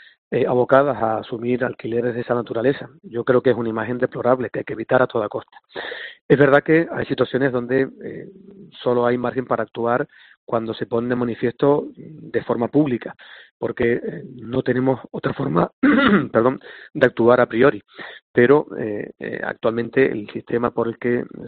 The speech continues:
se puede poner en funcionamiento una vivienda vacacional, incluso, mm, subproductos que no coincidan con los requisitos de una vivienda vacacional, tienen que ver con un sistema de comunicación previa, que si bien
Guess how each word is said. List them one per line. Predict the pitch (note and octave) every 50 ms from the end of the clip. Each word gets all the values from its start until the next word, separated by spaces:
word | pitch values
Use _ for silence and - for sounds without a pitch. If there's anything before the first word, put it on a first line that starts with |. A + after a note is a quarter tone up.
| - -
se | - G#2 G2+ G2+ G#2 G#2+ - - - _ _
puede | - A#2 A#2 A2+
poner | - A#2 A2+ A2+ A2+
en | A2
funcionamiento | - A2+ - - G#2+ A2 A#2 A#2+ A#2+ - - A2
una | G#2 G#2+
vivienda | G#2+ A2+ A2+ A2+
vacacional, | A2 A2 - - G#2+ - A2+ A#2+ B2+ C#3 D#3 - - - - - - - - _ -
incluso, | - A2 - A#2+ A2+ - - A2+ A2 - -
mm, | - - - - G2 G2 - - - - - - _ - -
subproductos | - A#2 - - A2 G#2+ A#2+ C#3 C#3+ - - A#2 -
que | - A#2
no | G#2+ A#2
coincidan | - - A#2 A2 - C3 B2+ A#2 G#2+ G2+ - - - - - - _ -
con | - A#2+
los | A#2 A2+
requisitos | - - - A2 - B2+ - - G#2+
de | A2+
una | A2 A2+
vivienda | A2+ A2+ A2+ A2+ A2 A2
vacacional, | G#2+ A2 - A2 - A#2 A2+ A2+ A#2+ C#3 D3+ - - - - - _ _
tienen | - - A2 A2+ G#2+
que | A2+ A2
ver | A2 A#2 A#2 -
con | - A#2+
un | A#2
sistema | A2 A2+ - - A2+ A2+ B2 B2+ - - - -
de | - - - G#2 G2 -
comunicación | - - G#2 G2+ G#2 - - - B2 A2+
previa, | G#2+ - C#3+ C#3+ - - - - _ _ _ _
que | - - -
si | - F2+
bien | F#2+ A2 A#2 A#2 A2 -